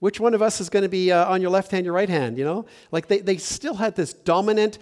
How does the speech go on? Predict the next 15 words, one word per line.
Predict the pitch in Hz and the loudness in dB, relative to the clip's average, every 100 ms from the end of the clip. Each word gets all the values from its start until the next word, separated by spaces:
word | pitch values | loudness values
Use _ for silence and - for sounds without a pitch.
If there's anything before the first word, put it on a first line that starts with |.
| - | -16
hierarchical | - 180 175 160 190 202 214 196 | -6 0 2 2 0 0 0 0
mindset | 156 139 147 185 202 - 151 107 - _ _ _ _ _ _ | 0 0 2 4 2 -2 -4 -6 -8 _ _ _ _ _ _
to | - | -4
what | 156 175 | -2 -2
the | 160 | -4
kingdom | - - - 247 285 202 143 143 147 - - | -8 -10 -4 0 2 2 2 2 -4 -12 -4
was | 143 | -2
gonna | 160 143 | 0 0
look | 202 - | 0 -2
like | 151 135 139 - | 0 0 -2 -4
and | 131 | -4
what | 139 165 - | -2 -4 -2
their | 151 160 - _ | -2 -2 -8 _
place | - 151 170 156 | -4 0 0 0
in | 143 123 | -2 -4